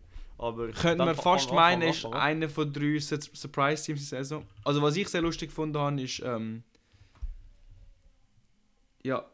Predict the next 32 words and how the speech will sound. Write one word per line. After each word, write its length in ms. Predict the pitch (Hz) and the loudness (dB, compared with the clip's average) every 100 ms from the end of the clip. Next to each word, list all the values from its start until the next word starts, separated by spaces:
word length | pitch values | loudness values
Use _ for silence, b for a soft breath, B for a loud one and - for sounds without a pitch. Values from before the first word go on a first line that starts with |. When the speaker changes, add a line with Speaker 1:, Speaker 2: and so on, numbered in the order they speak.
| _ _ _ | _ _ _
Speaker 2:
erstes 240 | 131 156 | -4 -2
Spiel 200 | - 156 | -2 -2
gegen 180 | 143 127 | -2 -4
die 60 | 135 | 0
Nuggets 320 | 147 170 - | 0 0 -4
haben 100 | 127 | -6
sie 80 | 120 | -4
gewonnen, 220 | 131 156 | -4 -2
okay, 440 | 135 120 123 139 | -4 -4 -4 -4
wow, 320 | 120 110 135 127 | -4 -2 -2 -4
vielleicht 280 | 117 - | -12 -10
Glück 200 | - 139 | -8 -8
gehabt. 220 | - 131 123 | -6 -6 -4
Dann 120 | 123 | -4
das 140 | - - | -4 4
zweite 320 | 143 170 147 | 4 4 0
Spiel 240 | - 143 | -4 -4
gegen 200 | 135 117 - | -4 -6 2
die 40 | |
Wolves, 420 | - 147 175 196 - | 4 6 2 -2 -8
wo 80 | |
sie 120 | 123 123 | -6 -4
gerade 180 | 120 | -6
in 280 | - 123 120 - - | -6 -10 -10 -14 -14
ihrem 240 | 120 113 | -10 -10
Star-Trade 720 | 110 - 135 151 151 139 147 | -6 2 4 4 0 -2 -4
haben, 240 | 104 110 147 | -6 -6 -4
also 200 | - 107 | -6 -8
das 200 | 104 - | -10 -16
Co-Star, 540 | - 131 139 120 120 147 b b b b b - | -4 -4 -2 -6 -6 -8 b b b b b -12
Rudy 260 | 131 135 131 | -6 -2 -2
Gobert. 560 | 127 131 127 143 143 | 0 0 0 -4 -6